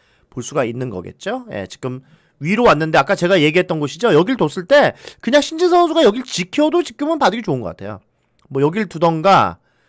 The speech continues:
아니면 이걸 한 점을 그냥 단수를 칠 수도 있는데, 제가 볼 땐 그냥 지키는 게 보통이고, 그게 아니라면 여기를 갈라야 되는데, 이거 가르면은 이제 여기 붙여서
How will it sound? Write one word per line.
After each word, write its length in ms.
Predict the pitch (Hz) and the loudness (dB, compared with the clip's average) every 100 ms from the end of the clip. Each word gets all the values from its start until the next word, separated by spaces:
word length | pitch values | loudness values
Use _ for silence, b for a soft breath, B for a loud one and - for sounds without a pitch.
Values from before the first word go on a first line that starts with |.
| _ _ _ | _ _ _
아니면 440 | - 131 160 214 175 | -10 -6 -4 -2 -2
이걸 160 | 190 | -4
한 140 | 269 269 | -4 -2
점을 180 | 269 240 | -2 -2
그냥 160 | 208 | -4
단수를 340 | - 151 208 208 | -4 -4 -4 -10
칠 160 | 190 | -12
수도 140 | - 180 | -10 -8
있는데, 300 | 156 185 202 B B | -6 -6 -8 B B
제가 240 | - 143 226 | -8 -4 -2
볼 140 | 285 | -2
땐 120 | 320 | -4
그냥 220 | 277 254 254 | -4 -6 -6
지키는 380 | 165 - 220 | -10 -8 -4
게 80 | 208 | -4
보통이고, 680 | 151 139 131 143 190 90 - _ _ _ _ _ _ | -4 -6 -8 -4 -4 -4 -8 _ _ _ _ _ _
그게 280 | - 196 302 | -8 2 6
아니라면 420 | 185 226 269 269 | 6 6 4 4
여기를 300 | 170 180 269 | 2 4 0
갈라야 400 | - 135 160 160 | 0 2 4 4
되는데, 320 | 151 143 185 | 4 -2 -2
이거 180 | 185 190 | -2 -2
가르면은 580 | - 151 196 226 247 196 | -2 2 4 4 2 0
이제 160 | 160 147 | 0 0
여기 200 | 139 160 | 0 -4
붙여서 600 | - - 160 131 139 | -12 -4 -4 -2 -4